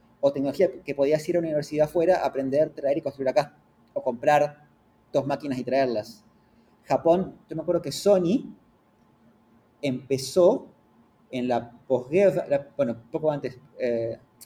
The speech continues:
Sony empezó en la posguerra, la industria electrónica japonesa, esencialmente comprando o sacando a la basura los equipos electrónicos de los soldados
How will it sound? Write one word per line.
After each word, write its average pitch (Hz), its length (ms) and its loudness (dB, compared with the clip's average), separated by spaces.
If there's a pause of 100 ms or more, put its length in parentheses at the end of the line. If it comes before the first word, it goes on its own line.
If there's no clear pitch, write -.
Sony 202 140 -2
empezó 208 160 -2
en 208 40 -4
la 208 80 2
posguerra, 185 420 2
la 131 120 2
industria 131 320 -6
electrónica 156 240 -10
japonesa, 147 500 -2 (880)
esencialmente 185 1000 -2 (1600)
comprando 165 760 4
o - 80 0
sacando 156 360 -2
a - 20 2
la 151 120 2
basura 175 400 0
los 156 100 -2
equipos 156 280 -8
electrónicos 160 800 -2 (500)
de 160 120 2
los 165 120 0
soldados 151 720 2